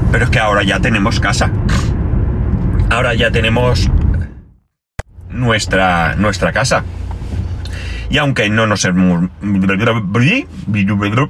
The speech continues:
habéis entendido, verdad? Bueno, pues repito, como,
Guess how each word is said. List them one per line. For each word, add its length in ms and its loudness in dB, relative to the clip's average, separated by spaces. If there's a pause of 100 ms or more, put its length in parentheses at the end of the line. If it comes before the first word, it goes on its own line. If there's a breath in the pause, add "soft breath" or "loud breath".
(580)
habéis 240 2
entendido, 360 2
verdad? 300 0 (220 loud breath)
Bueno, 280 0
pues 260 0
repito, 540 -2 (240)
como, 500 2